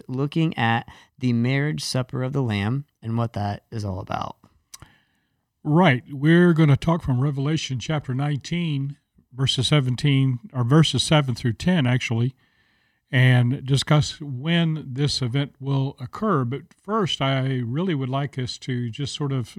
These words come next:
Speaker 2: kinda set up the scenario.
Speaker 1: Absolutely.
Speaker 2: What is the, what is the picture and, and where is this drawn from? And so today, I think we'll spend some time talking about the cultural background of this event we call the marriage supper of the Lamb.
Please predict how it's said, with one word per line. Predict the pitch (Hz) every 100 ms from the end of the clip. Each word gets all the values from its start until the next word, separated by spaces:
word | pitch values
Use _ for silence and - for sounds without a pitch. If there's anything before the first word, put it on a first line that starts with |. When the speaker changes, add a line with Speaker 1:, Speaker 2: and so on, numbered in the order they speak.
| 160 -
Speaker 2:
kinda | 180 147
set | - 165 151
up | 139
the | 139
scenario. | - 131 139 143 117 101 107 _ _
Speaker 1:
Absolutely. | 131 170 - 127 - 107 104
Speaker 2:
What | 117 139 156
is | 156 135
the, | 131 143
what | 135 156
is | 147
the | 139
picture | - 151 - 156 147 147 147
and, | 120 117 113 117 - -
and | 120
where | 123 143 147
is | 139 117
this | 139 -
drawn | 120 131 139 135
from? | - 143 135 131 131 _ _ _ _ _ _ 127
And | 110
so | 139 131 123
today, | - 123 143 139
I |
think | 131 135
we'll | 135
spend | 123 - 147
some | 120 127
time | 110 135 127
talking | 120 135 117 123
about | 117 127
the | -
cultural | - - 170 - 143 127
background | 113 139 160 139 123 117 117 113 104 175 _
of | 135 143 143
this | 123 - - -
event | 127 120 127 127
we | 131 117
call | 139 127
the | 123 113
marriage | 120 117 113 -
supper | 117 113 113
of | 110
the |
Lamb. | 110 117 107